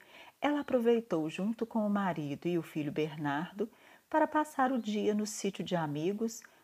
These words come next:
não muito longe de casa, e da maternidade que ela havia escolhido.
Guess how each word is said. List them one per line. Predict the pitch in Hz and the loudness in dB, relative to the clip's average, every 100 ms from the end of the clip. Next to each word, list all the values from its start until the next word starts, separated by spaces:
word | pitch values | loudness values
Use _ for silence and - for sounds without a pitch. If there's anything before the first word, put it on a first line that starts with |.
| _ | _
não | 202 220 269 | 0 2 4
muito | 269 254 | 2 2
longe | 262 185 190 | 2 2 0
de | 180 247 | -2 -4
casa, | - 196 135 120 - 127 - _ _ _ _ _ 208 | -2 0 0 -4 -8 -10 -12 _ _ _ _ _ 2
e | |
da | 151 156 | 2 2
maternidade | 143 143 160 202 339 185 156 160 180 | 0 -2 0 0 4 4 4 2 -2
que | - | 2
ela | 180 160 180 | 4 4 2
havia | 170 147 | 0 -6
escolhido. | - - 233 147 - - | -4 0 2 2 -6 -14